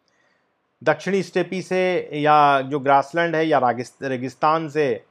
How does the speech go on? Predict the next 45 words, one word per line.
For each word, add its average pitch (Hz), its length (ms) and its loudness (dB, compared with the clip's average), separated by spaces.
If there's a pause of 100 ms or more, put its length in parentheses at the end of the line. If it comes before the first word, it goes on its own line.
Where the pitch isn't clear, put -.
(640)
वो 135 460 -2
ऊँट 170 220 0
पर 160 180 4
आते 135 280 4
हैं, 147 200 0
जबकि 139 400 -4
उत्तरी, 151 680 -6 (640)
अ, 131 180 -10
स्टेपी 147 400 -4
में 147 200 -4
बेहतर 127 320 0
पानी 135 320 0
वाला 139 180 0
जो 131 140 -6
घास 117 380 0
के 135 120 -8
मैदान 123 480 -2
थे, 135 140 -8
वहाँ 127 400 -2 (380)
भेड़, 131 280 0
बकरियाँ, 131 480 -4
मवेशियों 127 540 -6
की 127 100 -10
विशाल 127 380 0
संख्या 120 440 -4
थी 101 220 -12 (800)
और 175 160 2
यहाँ 175 240 2
घोड़े 160 340 2
भी 185 120 -4
कृषि 160 300 -6
क्षेत्रों 160 360 -6
की, 156 220 -8
अ, 139 60 -18 (360)
के 135 420 -4
घोड़ों 139 280 -2
की 139 80 -6
तुलना 135 300 -4
में 135 100 -2
कहीं 123 220 -4
अधिक 139 220 -4
ताकतवर 131 560 -2
और 123 200 -2
तगड़े 143 280 0
थे। 104 140 -10